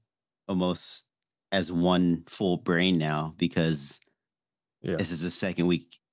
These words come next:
Speaker 1: or the second episode back to back where we've gotten the exact same non-alcoholic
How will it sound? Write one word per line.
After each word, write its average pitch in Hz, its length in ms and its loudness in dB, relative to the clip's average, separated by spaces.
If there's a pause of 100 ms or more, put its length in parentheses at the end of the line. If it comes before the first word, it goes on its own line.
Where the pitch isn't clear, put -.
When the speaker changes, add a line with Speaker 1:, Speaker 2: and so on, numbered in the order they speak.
(120)
Speaker 1:
or 87 80 0
the 82 80 0
second 85 340 -2
episode 80 560 -2 (840)
back 110 200 2
to - 100 -4
back 80 340 0 (220)
where 87 120 2
we've 80 160 0
gotten 76 480 0 (140)
the 90 160 4
exact 85 540 0
same 78 500 -2 (100)
non-alcoholic 87 840 0